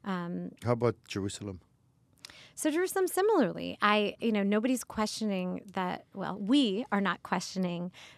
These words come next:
Speaker 1: that Jerusalem's the capital of Israel. Uh, and, you know, the
Speaker 2: But that was
Speaker 1: our,
Speaker 2: not
Speaker 1: the
Speaker 2: connected
Speaker 1: U S
Speaker 2: to the Israeli
Speaker 1: embassy,
Speaker 2: elections, right?
Speaker 1: the U S embassy should be, uh, located in the capital. And, you know, we didn't, we didn't question fundamentally the,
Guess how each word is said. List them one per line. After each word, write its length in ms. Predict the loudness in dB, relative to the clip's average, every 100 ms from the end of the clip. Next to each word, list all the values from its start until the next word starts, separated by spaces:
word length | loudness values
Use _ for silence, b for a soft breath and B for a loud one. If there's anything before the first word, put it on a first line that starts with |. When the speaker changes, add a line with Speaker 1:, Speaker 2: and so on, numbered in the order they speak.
| _
Speaker 1:
that 140 | -2
Jerusalem's 340 | 0 -2 0 -2
the 60 |
capital 360 | -4 -8 -4 -4
of 60 | -4
Israel. 420 | -6 -6 -10 -14 _ _
Uh, 320 | -4 -4 -4 -6
and, 340 | -4 -2 -2 -2
you 140 | -2
know, 160 | -2 -4
the 260 | -4 -2 0
Speaker 2:
But 140 | 4
that 100 | 6
was 100 | 8
Speaker 1:
our, 80 | 8
Speaker 2:
not 120 | 6
Speaker 1:
the 60 | 6
Speaker 2:
connected 140 | 8
Speaker 1:
U 80 | 10
S 140 | 8
Speaker 2:
to 140 | 6 4
the 140 | 4
Israeli 240 | 4 4 4
Speaker 1:
embassy, 140 | 4 4
Speaker 2:
elections, 500 | 2 -2 -12 -18 B
right? 100 | B B B
Speaker 1:
the 60 | 4
U 60 | 6
S 120 | 6
embassy 440 | 4 2 0 2
should 560 | 2 -2 0 -2 -2 -4
be, 500 | -4 -4 -4 -6 -8 -10
uh, 360 | -8 -6 -6 -8
located 280 | -8 -8 -4
in 80 | -2
the 60 |
capital. 600 | -2 -4 -2 -2 -2 -2 -2
And, 460 | 0 0 0 -4 -6 -8
you 80 | -4
know, 100 | -2
we 80 |
didn't, 200 | -2 -2 -6 _
we 160 | -2 0
didn't 340 | 0 -2 -6
question 480 | -4 -2 -2 -2 -2
fundamentally 800 | 0 0 0 -2 -4 -4 -4 -6 -8
the, 300 | -4 -4 -6